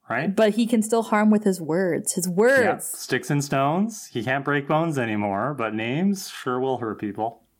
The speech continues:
Speaker 2: Yes, and calling Xander useless hurts him. <laughs> And then he says, "Red here, you couldn't even keep Dog Boy happy."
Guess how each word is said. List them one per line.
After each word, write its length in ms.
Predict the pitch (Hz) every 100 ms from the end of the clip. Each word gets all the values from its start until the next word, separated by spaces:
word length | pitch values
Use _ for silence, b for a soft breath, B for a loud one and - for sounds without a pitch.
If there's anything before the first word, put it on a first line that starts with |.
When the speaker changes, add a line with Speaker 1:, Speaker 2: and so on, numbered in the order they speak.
| -
Speaker 2:
Yes, 540 | 226 220 185 - - -
and 160 | 214 202
calling 440 | 214 202 196 196
Xander 340 | 175 180 180 170
useless 560 | 175 170 - 165 - - - -
hurts 260 | 165 175 -
him. 160 | 175 -
<laughs> 60 | - 254 - - 403 _ B 622 494
And 120 | 392
then 100 | 349
he 80 | 381
says, 220 | 359 294
"Red 320 | 240 220 285 285
here, 360 | 208 185 190 B B
you 100 | 254
couldn't 200 | 233 311
even 200 | 320 277
keep 380 | - 254 254 -
Dog 380 | 196 196 214 214
Boy 240 | 190 180
happy." 580 | 190 208 196 202 208 226